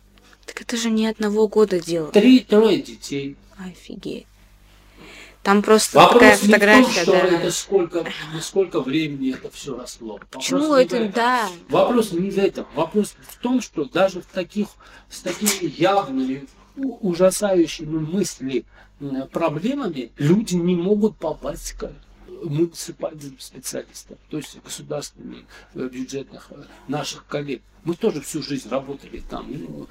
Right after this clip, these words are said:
Speaker 2: э, и, может быть, дальше ещё будем работать, я не знаю. Все врачи хорошие, все, всех уважаю, всех люблю.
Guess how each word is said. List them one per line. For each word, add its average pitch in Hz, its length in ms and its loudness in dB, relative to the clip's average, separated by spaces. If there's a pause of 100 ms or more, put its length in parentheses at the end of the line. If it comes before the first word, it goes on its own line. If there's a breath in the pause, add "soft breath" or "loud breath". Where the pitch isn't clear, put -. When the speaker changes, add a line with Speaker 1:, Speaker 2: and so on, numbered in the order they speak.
(260 loud breath)
Speaker 2:
э, 127 120 -14 (280)
и, 139 40 -6
может 143 300 -6
быть, 131 160 -10
дальше 156 320 -8
ещё 135 280 -12
будем 120 320 -14
работать, 117 500 -12
я 139 80 -8
не 147 160 -10
знаю. 139 380 -8 (320 soft breath)
Все - 280 -4
врачи 170 480 -4
хорошие, 156 560 -4
все, 127 340 -14
всех - 340 -6
уважаю, 147 460 -6
всех - 300 -18
люблю. 139 280 -12